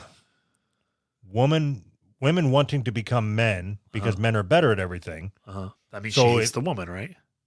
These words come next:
Speaker 1: that doesn't mean that just because she starts calling herself a man that she instantly gets better at everything. Like, she doesn't get four inches on her vertical just because.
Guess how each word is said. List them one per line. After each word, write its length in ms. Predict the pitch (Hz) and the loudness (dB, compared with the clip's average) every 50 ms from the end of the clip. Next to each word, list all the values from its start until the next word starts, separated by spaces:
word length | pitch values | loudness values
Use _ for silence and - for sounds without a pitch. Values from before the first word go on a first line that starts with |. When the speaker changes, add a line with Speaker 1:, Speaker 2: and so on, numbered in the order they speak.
| _ _ - | _ _ -8
Speaker 1:
that 180 | 117 110 98 | -8 -4 0
doesn't 360 | - 135 127 110 131 107 113 | 2 2 2 2 0 -4 -2
mean 260 | 113 120 131 131 120 110 | 0 0 2 0 0 -2
that 120 | 101 92 | -4 -4
just 240 | 90 110 113 - - | -4 -4 -4 -4 -4
because 320 | 123 107 - 113 107 101 | -6 -8 -6 -6 -6 -6
she 160 | - - 110 101 | -6 -8 -8 -10
starts 300 | - - 113 107 101 - | -10 -8 -8 -8 -8 -8
calling 300 | - - 117 107 101 98 | -10 -8 -6 -6 -4 -6
herself 320 | 98 92 - 107 95 - | -6 -4 -4 -4 -4 -4
a 60 | 92 | -6
man 320 | 87 101 123 143 127 107 107 | -6 -4 -2 -2 -2 -2 -2
that 100 | 104 95 | -4 -6
she 160 | - - 110 104 | -8 -8 -8 -8
instantly 380 | 107 104 - - 101 101 98 | -8 -8 -8 -8 -10 -8 -8
gets 220 | 92 98 98 - - _ _ - | -8 -10 -10 -12 -14 _ _ -2
better 240 | 160 160 135 110 98 | -2 0 2 0 0
at 80 | 82 | -2
everything. 420 | 82 80 78 78 76 - 73 71 - _ _ _ _ _ _ _ _ - | -6 -10 -14 -14 -18 -18 -20 -20 -20 _ _ _ _ _ _ _ _ -4
Like, 120 | 127 117 | -4 -4
she 120 | - - 139 | -2 0 0
doesn't 220 | 143 143 123 107 | 2 2 0 0
get 140 | 113 135 - | -2 -4 -4
four 280 | - - 123 127 123 117 | -4 -4 -2 0 0 2
inches 280 | 123 127 - 117 98 104 | 0 0 -2 -2 -2 -2
on 100 | 98 95 | -2 -2
her 60 | 92 | 0
vertical 480 | 95 123 131 117 - - 87 95 - _ - 95 92 - - 151 139 | 0 0 2 0 0 -4 -6 -10 -10 _ -14 -14 -14 -8 -4 -4 0
just 200 | 135 135 139 - | 2 2 2 2
because. 420 | - 139 120 139 120 117 120 120 | 2 0 2 2 0 0 -2 -6